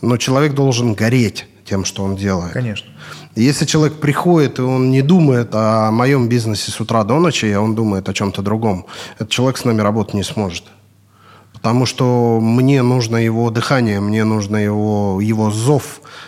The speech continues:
Speaker 1: к тому, чтобы воспринимать вот то, куда мы идем, да? Потому что идти вперед можно только командой. И это очень-очень важно. Вот. А собрать команду очень сложно.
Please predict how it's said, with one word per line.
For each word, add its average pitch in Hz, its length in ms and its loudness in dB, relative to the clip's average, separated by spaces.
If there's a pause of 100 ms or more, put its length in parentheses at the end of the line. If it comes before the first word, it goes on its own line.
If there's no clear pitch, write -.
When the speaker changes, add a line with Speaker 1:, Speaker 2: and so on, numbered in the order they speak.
(120)
Speaker 1:
к - 60 -20
тому, 120 300 0
чтобы 104 1120 -4
воспринимать 131 760 -2
вот 104 200 -8
то, 120 160 -4
куда 110 280 -4
мы 113 220 -2
идем, 117 320 -2 (380)
да? 120 360 -2 (720)
Потому 113 300 0
что 135 200 0
идти 143 220 -2
вперед 143 460 0
можно 117 260 -2
только 117 220 -6
командой. 110 540 -2 (800)
И 104 100 -2
это 107 200 -2
очень-очень 104 480 -2
важно. 107 340 -2 (640)
Вот. 95 340 -4 (800)
А 104 480 0
собрать 156 420 0
команду 131 420 2
очень 113 240 -4
сложно. 85 300 -8